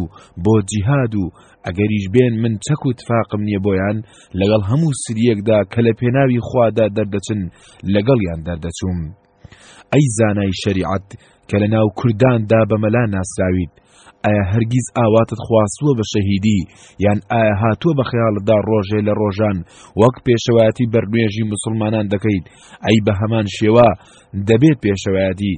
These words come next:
جیهادی مسلمانان بکەیت لەگەڵیاندا؟ چەک هەڵبگریت و تەقە بکەی، دەگوێ بگرە بۆ پێغەمبەرەکەت صلی الله عليه وسلم. ئەبو هورەیرە خوا لێی ڕازی بێت دەفەرمێت، لە پێغەمبەری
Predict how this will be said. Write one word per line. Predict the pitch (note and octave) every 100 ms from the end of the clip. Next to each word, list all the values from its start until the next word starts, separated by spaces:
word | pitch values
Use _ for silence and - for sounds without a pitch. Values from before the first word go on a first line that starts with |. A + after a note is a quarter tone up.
| - _ - F2
جیهادی | G#2 F#2+ D3 D#3+ G#2+ F#2+
مسلمانان | F2 G2+ F#2 F#2 F2+ F2
بکەیت | - G2 F2+ F#2+
لەگەڵیاندا؟ | G2 F#2+ F#2 F2 F2 G2+ A2+ - _ - _ -
چەک | D3 C#3 -
هەڵبگریت | B2 A2 G2+ G2 -
و | G2+ F#2+
تەقە | - F2
بکەی، | - F#2+ D#2+ - _ _ -
دەگوێ | G#2 F2 C3 A#2+
بگرە | A2 A#2 A2+
بۆ | A#2 -
پێغەمبەرەکەت | A2+ G#2 A2 A2 G#2+ - B2+ - - _ - -
صلی | A2 A2
الله | G#2+ A2 A2+ G#2+ A#2 A2+
عليه | A#2 B2 A2+ A2+
وسلم. | A2 A2 G2+ A2 F2 D#2 _ _ - - - A2+
ئەبو | F#2 G#2+ G#2
هورەیرە | A#2 B2+ C#3+ A#2+
خوا | D3+ D#3
لێی | C#3 G#2+
ڕازی | G#2 F2+ G#2
بێت | A2 G2+ A2
دەفەرمێت، | - A#2+ A2 A#2 A2+ - - - F#2 G2+
لە | G2+ A#2
پێغەمبەری | A#2+ A2 B2+ C3+ B2+